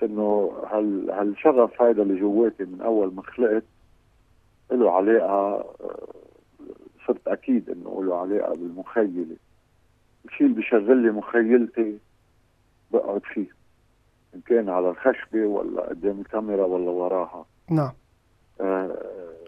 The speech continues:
Speaker 1: ما عندي أي إشكال أو ما عندي أي مانع،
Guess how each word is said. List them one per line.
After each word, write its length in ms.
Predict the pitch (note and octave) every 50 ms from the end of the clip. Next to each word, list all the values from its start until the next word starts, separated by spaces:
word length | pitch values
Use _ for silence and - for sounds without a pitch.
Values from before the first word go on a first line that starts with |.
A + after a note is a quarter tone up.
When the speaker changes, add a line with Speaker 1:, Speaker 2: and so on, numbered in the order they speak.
| D#2 D2 _ _ _ _ _ _ _ _ _ _ _ _ _ -
Speaker 1:
ما 160 | G#2+ A2+ B2
عندي 360 | B2+ C#3 C#3 A#2 A2 A2 A2+
أي 220 | B2 B2+ B2 A2 G#2+
إشكال 500 | - - _ _ A#2 G#2+ G#2+ G#2+ G#2+ G#2 _ _ _ _ _ _ _ -
أو 180 | G2+ F#2+ G#2 G2+
ما 120 | G#2+ A2
عندي 340 | A2+ B2 B2 A2+ A2+ G#2+ A#2
أي 160 | B2 A#2+ A2+
مانع، 520 | A2 A#2 A#2 A2 G#2 G#2 G#2 G#2 G#2 G2